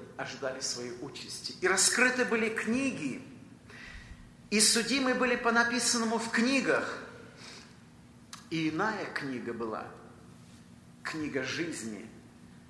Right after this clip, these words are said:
И кто не был записан в книге жизни, брошен был в озеро огненное». Это смерть вторая. Теперь ей придётся предстать там. Это ужасно.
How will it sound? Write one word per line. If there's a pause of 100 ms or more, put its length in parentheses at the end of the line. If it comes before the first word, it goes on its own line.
(560)
И
кто
не
был (500)
записан (100)
в
книге
жизни, (880)
брошен
был (480)
в
озеро (120)
огненное». (140)
Это
смерть
вторая. (880)
Теперь (260)
ей
придётся (140)
предстать
там. (440)
Это
ужасно.